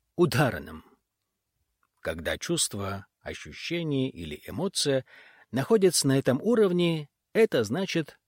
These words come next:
что оно занимает все наше сознание. Например, если это гнев,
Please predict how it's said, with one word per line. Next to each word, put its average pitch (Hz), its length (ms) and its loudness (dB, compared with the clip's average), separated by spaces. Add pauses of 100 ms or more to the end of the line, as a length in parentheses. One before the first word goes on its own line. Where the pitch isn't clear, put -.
что - 320 -2
оно 143 200 -2
занимает 113 500 -2
все - 240 0
наше 98 260 -4
сознание. - 640 -6 (800)
Например, 127 400 0
если 123 360 -2
это 117 280 -6
гнев, 156 580 -6